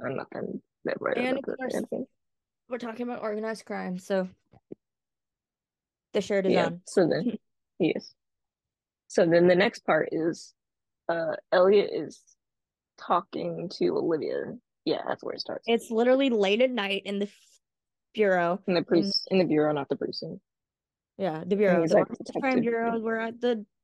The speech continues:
Speaker 1: Let me pull
Speaker 2: first
Speaker 1: that
Speaker 2: hour of
Speaker 1: up.
Speaker 2: their bureau. Um,
Speaker 1: Let me
Speaker 2: he's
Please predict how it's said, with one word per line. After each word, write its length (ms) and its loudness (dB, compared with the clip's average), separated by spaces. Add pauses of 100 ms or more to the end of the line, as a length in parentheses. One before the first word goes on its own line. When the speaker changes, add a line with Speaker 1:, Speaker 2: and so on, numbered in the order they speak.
(600)
Speaker 1:
Let 80 -4
me 120 6
pull 380 4
Speaker 2:
first 160 0
Speaker 1:
that 240 4
Speaker 2:
hour 100 0
of 100 0
Speaker 1:
up. 80 -10
Speaker 2:
their 120 0
bureau. 360 -2 (1900)
Um, 300 2
Speaker 1:
Let 100 6
me 60 8
Speaker 2:
he's 120 4